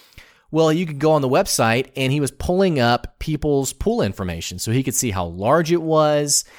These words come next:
He could see, you know, and literally, I mean, literally how large it was. He could see how much people were, uh, paying on their taxes. And, and so in doing this whole thing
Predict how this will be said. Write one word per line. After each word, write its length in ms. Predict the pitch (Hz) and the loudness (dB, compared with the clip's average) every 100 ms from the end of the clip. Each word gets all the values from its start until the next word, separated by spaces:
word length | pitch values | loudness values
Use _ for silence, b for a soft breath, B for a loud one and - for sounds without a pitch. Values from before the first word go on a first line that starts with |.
| B B | B B
He 120 | 127 | -6
could 160 | 123 117 | -4 -2
see, 640 | - 123 113 113 110 113 | -2 0 0 0 -2 -4
you 120 | 127 | -6
know, 80 | 120 | -6
and 120 | 117 | -2
literally, 360 | 123 156 151 101 | 2 2 2 0
I 60 | 104 | -2
mean, 340 | 107 104 101 | -2 -2 -6
literally 380 | 113 135 170 113 | -2 0 2 0
how 200 | 123 139 | 0 0
large 400 | 147 131 147 151 | 0 2 2 0
it 80 | - | -6
was. 600 | 92 87 69 65 - - B B B B | -8 -8 -10 -6 -4 -6 B B B B
He 120 | 135 | -4
could 140 | 143 | -2
see 220 | 120 147 127 | 0 0 0
how 240 | 117 127 | 2 2
much 520 | 131 131 127 - - - | 4 2 0 -4 -8 -6
people 360 | 139 135 143 | -4 0 0
were, 600 | 120 120 117 113 113 110 b b - | 2 2 4 4 2 0 b b -8
uh, 200 | 104 101 | -4 -4
paying 400 | - 123 127 135 | -4 -2 0 2
on 100 | 123 | 0
their 120 | 113 | 0
taxes. 840 | 104 - 107 - 202 240 269 - B B B B _ | -4 -8 -8 -2 -2 -2 -2 -4 B B B B _
And, 500 | 131 135 139 139 131 - - | -2 2 4 2 0 -6 -4
and 140 | 156 | -2
so 160 | - 170 | 2 2
in 100 | 139 | 2
doing 240 | 139 208 | 4 2
this 140 | 165 - | 0 -2
whole 240 | 156 143 | 0 0
thing 680 | - 208 220 151 127 135 | 0 0 2 2 0 -4